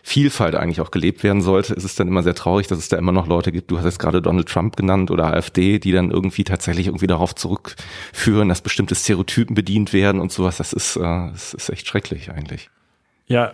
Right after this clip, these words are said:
Speaker 2: also es gibt nur siebenundzwanzig Länder auf der Welt mit Demokratie. Und, ähm, das heißt, wenn so eine Knalltüte wie Donald Trump, ähm,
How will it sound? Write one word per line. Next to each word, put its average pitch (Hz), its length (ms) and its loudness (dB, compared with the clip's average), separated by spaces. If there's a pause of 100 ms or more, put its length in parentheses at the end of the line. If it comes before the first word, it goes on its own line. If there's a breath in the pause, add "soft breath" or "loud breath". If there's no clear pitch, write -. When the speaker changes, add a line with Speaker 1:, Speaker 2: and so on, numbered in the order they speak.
Speaker 2:
also 135 180 2
es 123 140 -2
gibt 196 220 -2
nur 143 160 4
siebenundzwanzig 123 640 0
Länder 120 240 2
auf 113 100 -4
der 117 140 2
Welt 113 120 2
mit 120 140 -4
Demokratie. 117 640 0 (260)
Und, 120 440 0
ähm, 113 320 0
das 113 160 0
heißt, 120 360 2 (160)
wenn 117 460 2 (640)
so - 140 -2
eine 120 100 4
Knalltüte 135 560 0
wie 117 80 4
Donald 113 340 2
Trump, 139 460 0
ähm, 113 360 0